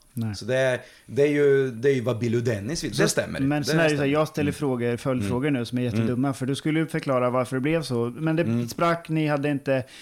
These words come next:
Speaker 1: Eh, ni var inte ihopsnackade för att ni hade brutit, eh, innan. Eh, men det här andra gänget fick fler röster med en röst typ.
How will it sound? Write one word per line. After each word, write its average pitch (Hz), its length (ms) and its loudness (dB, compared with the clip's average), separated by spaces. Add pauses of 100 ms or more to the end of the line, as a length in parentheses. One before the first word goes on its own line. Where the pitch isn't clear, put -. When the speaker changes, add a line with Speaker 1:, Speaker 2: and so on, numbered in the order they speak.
(240)
Speaker 1:
Eh, 139 100 -2 (600)
ni 156 120 0
var 165 100 0
inte 139 500 0 (480)
ihopsnackade 147 1120 -2
för 143 120 -4
att 135 80 -2
ni 143 140 0
hade 135 160 0
brutit, 127 480 -4
eh, 123 180 -6
innan. 147 520 0 (500)
Eh, 139 260 0
men 143 180 2
det 139 60 0
här 139 80 0
andra 131 320 2
gänget 123 520 0
fick 135 200 -4
fler 123 260 -2
röster 131 460 0
med 127 220 -2
en 123 140 0
röst 165 280 -2
typ. 165 260 0